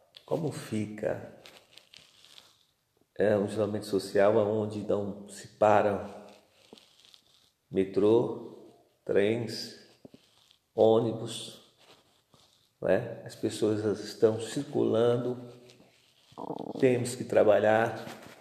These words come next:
senão não vai vir um salário, não vai ter o alimento em casa, as contas não serão pagas, água e luz,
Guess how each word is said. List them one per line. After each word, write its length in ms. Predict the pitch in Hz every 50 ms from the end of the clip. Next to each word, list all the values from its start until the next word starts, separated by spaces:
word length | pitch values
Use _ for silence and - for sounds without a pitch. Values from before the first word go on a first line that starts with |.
| -
senão 520 | - - - 110 110 107 107 104 101 107 -
não 200 | 110 113 117 110
vai 160 | 104 107 104
vir 120 | 104 107 110
um 60 | 110
salário, 640 | 107 - - - - 110 107 107 113 113 113 110 113
não 120 | 117 113 107
vai 140 | 113 120
ter 180 | 110 - - 107
o 20 |
alimento 460 | 110 104 98 101 101 104 98 95 101 113
em 80 | 110
casa, 460 | 110 - 117 117 120 107 104 104 -
as 120 | 101 - -
contas 320 | - - 113 104 - -
não 120 | 101 104 101
serão 360 | - - 107 104 107 107 107
pagas, 500 | 104 101 104 104 110 117 - 101 110 -
água 300 | 101 107 104 101 101 -
e 80 | -
luz, 460 | 113 113 117 117 - - - - -